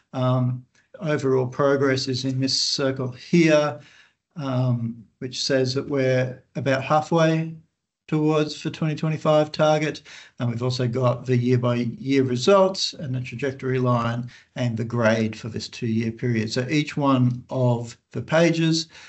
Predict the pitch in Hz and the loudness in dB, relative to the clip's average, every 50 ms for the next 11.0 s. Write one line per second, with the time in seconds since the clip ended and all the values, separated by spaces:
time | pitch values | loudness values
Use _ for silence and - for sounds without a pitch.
0 | - - _ _ _ _ _ 123 123 113 - - 131 131 123 120 123 123 120 123 | -20 -20 _ _ _ _ _ -6 -6 -4 -4 -2 -2 -2 -2 -2 -2 -2 -2 -4
1 | - - - - - _ - 135 123 123 - - 117 120 123 - 131 127 127 123 | -6 -8 -10 -12 -14 _ -6 -4 -4 -4 -6 -8 -6 -6 -2 0 0 0 0 0
2 | - 127 120 120 120 - 113 110 - - - 127 120 117 117 113 - - 131 120 | -2 -4 -6 -6 -4 -6 -6 -8 -8 -6 -4 -2 -2 -2 -2 -6 -6 -4 -4 -4
3 | 113 113 110 117 113 113 120 113 113 - - - - - _ _ _ _ _ _ | -2 -2 0 0 0 0 0 -2 -4 -6 -8 -8 -12 -16 _ _ _ _ _ _
4 | - _ _ _ _ _ _ _ _ _ _ _ _ _ _ - - - 113 104 | -20 _ _ _ _ _ _ _ _ _ _ _ _ _ _ -20 -12 -10 -8 -4
5 | 104 127 123 127 127 123 120 - 127 143 165 196 202 208 214 214 220 214 - - | -2 -2 -2 0 -2 -4 -2 0 2 4 6 6 6 6 6 6 6 4 2 0
6 | - - _ _ _ _ _ _ - 135 131 127 127 123 - - _ _ - 135 | -4 -6 _ _ _ _ _ _ -6 -2 -2 -2 -2 -4 -8 -14 _ _ -8 -4
7 | 127 123 120 117 - _ _ 135 127 127 123 - 131 123 123 120 120 113 113 120 | -4 -4 -4 -6 -12 _ _ -6 -6 -6 -4 -4 -4 -4 -4 -4 -6 -8 -8 -8
8 | 117 113 120 117 113 107 - 120 123 131 135 127 120 113 120 - - - 127 117 | -8 -6 -6 -6 -6 -4 -2 0 0 2 2 2 0 -2 -4 -6 -6 -4 0 0
9 | 113 113 113 110 113 113 - - - _ _ _ _ _ _ - - 127 120 113 | 2 2 2 2 0 -2 -6 -12 -20 _ _ _ _ _ _ -6 -2 -2 0 0
10 | 113 113 113 117 117 117 113 117 117 110 113 113 113 110 - - - - - | 0 0 0 0 0 -2 0 0 0 2 2 2 0 -2 -4 -6 -6 -8 -12